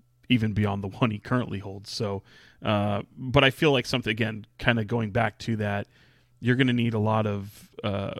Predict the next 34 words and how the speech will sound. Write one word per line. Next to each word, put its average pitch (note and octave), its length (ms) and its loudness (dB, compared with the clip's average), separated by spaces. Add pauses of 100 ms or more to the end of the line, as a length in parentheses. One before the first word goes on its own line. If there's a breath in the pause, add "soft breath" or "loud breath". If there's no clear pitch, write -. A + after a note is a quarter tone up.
(160)
I A2+ 80 0
think, G#2+ 420 -6
exuberance A2+ 720 -2
and G#2+ 180 -6
youth, G#2+ 440 -4
especially A2 420 -4
if G#2+ 100 -8
you A2 80 -4
do A2 140 -6
go A2 160 -2
with A2 140 -2
someone A2 260 -4
like G#2+ 160 -6
Steve - 240 -6
Clifford, A2+ 320 -6
who's G#2 140 -6
a - 20 -4
little G#2 160 -2
bit A#2+ 60 -2
longer G2+ 280 -6
in G2 80 -8
the G2 60 -10
tooth. A2+ 380 -4 (440 soft breath)
Um, G2 520 -4 (120)
but G#2+ 360 0 (200)
just - 320 -6 (120)
a, F#3+ 140 0 (120)
a A2 220 0
lot A2+ 300 4
of B2 120 0
diversity A2 720 -2 (440 soft breath)
in G#2+ 200 4
not A2+ 220 2
only A2+ 480 -2